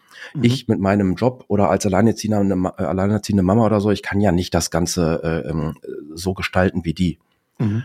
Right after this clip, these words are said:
Speaker 2: Da muss man sagen, natürlich ist es in einer anderen Dimension der Fall. Ich kann jetzt vielleicht nicht sagen, ich kaufe mir mal jetzt ein Hochhaus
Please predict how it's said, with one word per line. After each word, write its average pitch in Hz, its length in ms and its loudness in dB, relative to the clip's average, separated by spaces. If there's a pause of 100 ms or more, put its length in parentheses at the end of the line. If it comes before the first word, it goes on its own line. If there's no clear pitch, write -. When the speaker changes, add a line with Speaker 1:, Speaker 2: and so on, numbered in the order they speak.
(420)
Speaker 2:
Da - 80 -4
muss 90 120 0
man 107 100 4
sagen, 92 220 2
natürlich 98 480 4
ist 104 120 -6
es 98 140 -4
in 90 100 0
einer 87 100 0
anderen 107 320 2
Dimension 98 500 2
der 107 120 2
Fall. - 360 -6 (400)
Ich - 80 -16
kann 87 140 -2
jetzt 87 140 0
vielleicht 80 260 -4
nicht 127 140 0
sagen, 92 200 2
ich 82 120 -2
kaufe 90 260 0
mir 90 60 4
mal 82 160 2
jetzt - 140 -4
ein 76 100 -6
Hochhaus 90 500 0